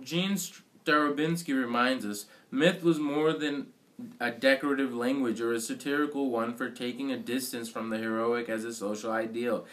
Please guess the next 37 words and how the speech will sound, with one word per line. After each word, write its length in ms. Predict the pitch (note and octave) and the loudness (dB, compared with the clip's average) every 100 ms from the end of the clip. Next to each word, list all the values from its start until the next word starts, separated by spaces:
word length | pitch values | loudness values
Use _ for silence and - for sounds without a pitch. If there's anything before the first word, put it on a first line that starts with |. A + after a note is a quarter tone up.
| - - D3 | -16 -4 2
In 140 | D3+ | 4
the 80 | D3 | 4
great 320 | C3+ E3 F3 | 6 6 6
tragedies 640 | - D3 D3+ D3+ D3+ D#3+ C#3+ | 4 6 6 4 0 2 0
and 100 | C3+ | 0
operas 520 | B2 B2+ C#3 C#3+ C3 | 2 2 2 0 0
of 100 | A#2+ | -4
the 80 | A#2+ | -4
seventeenth 720 | - C3+ C#3+ D3 C#3 C3 B2+ | 4 4 4 -2 -4 -4 -4
and 160 | A#2+ | -8
eighteenth 460 | A#2+ C3 - B2+ A2+ | -4 -4 -2 -4 -2
centuries, 500 | B2 C3 B2+ G#2 G#2 - - - | 0 -2 -2 -4 -4 -8 -18 -6
myths 300 | D3 F3 F#3+ | 2 2 2
provided 500 | - E3+ D#3 D3+ D#3 | 0 4 8 8 6
the 80 | D3 | 0
material 560 | D3 D3 D3+ D#3 D#3 D3+ | -2 0 0 2 2 2
through 260 | D3+ C#3+ | 0 2
which 220 | C#3+ D3 | 2 0
the 100 | C#3 | -4
psychology 800 | C3 - B2+ C3 C#3+ D3 D3+ D3+ | -4 2 2 2 2 2 2 0
of 140 | C#3+ A2+ | -2 -2
human 320 | C3 C#3 C3+ | -2 0 0
passions 460 | B2+ A2 A2+ A2+ - | 2 2 2 -4 -6
could 180 | A2+ | -6
be 160 | A2 A#2 | -2 -2
explored. 560 | A2 - B2 C#3 A2 - - - - | -2 -6 -2 2 0 -2 -14 -18 -8
So 120 | - | 2
the 160 | E3 E3+ | 4 6
question 400 | F#3+ G#3 A3 A3 | 4 4 2 2
of 140 | G3 | 4
whether 280 | D#3+ D3+ D3+ | 4 4 4
people 380 | C#3+ D3 C3+ B2+ | 2 -2 -2 -4
did 460 | A2+ A#2 D3 D#3+ D#3 | -2 2 4 2 0
or 160 | D3+ | -2
did 380 | C#3 - C#3+ C#3+ | -2 0 2 2
not 260 | C#3 C3+ B2+ | 4 4 2
believe 680 | A#2 A2 B2+ E3+ E3 A#2+ | -2 0 0 2 2 0